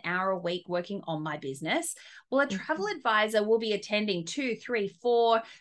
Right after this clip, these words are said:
Speaker 1: training sessions a week, not just on the systems that we use, but also on product knowledge and
Speaker 2: Mm.
Speaker 1: destination knowledge and specific hotels that are coming out. We're always reading,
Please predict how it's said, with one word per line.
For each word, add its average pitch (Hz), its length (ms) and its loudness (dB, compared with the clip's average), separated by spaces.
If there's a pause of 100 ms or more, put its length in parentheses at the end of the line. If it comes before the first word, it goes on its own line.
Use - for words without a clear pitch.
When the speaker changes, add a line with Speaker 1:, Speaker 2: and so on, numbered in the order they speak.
Speaker 1:
training 269 560 2
sessions 196 400 -4
a 185 80 -2
week, 185 300 -2
not 285 320 -2
just 240 340 -2
on 190 200 -2
the 180 100 -4
systems 220 460 -8
that 165 120 -4
we 165 120 -6
use, 175 280 -2
but 220 140 -6
also 269 240 -4
on 196 160 -4
product 247 480 0
knowledge 147 500 -6 (380)
and 185 340 2
Speaker 2:
Mm. 202 180 2
Speaker 1:
destination 185 760 -4
knowledge 160 640 -2
and 160 280 0
specific 202 540 -4
hotels 240 680 0
that 208 120 -2
are 170 60 -4
coming 160 400 -4
out. 151 240 -8
We're 196 260 0
always 233 560 4
reading, 175 460 -2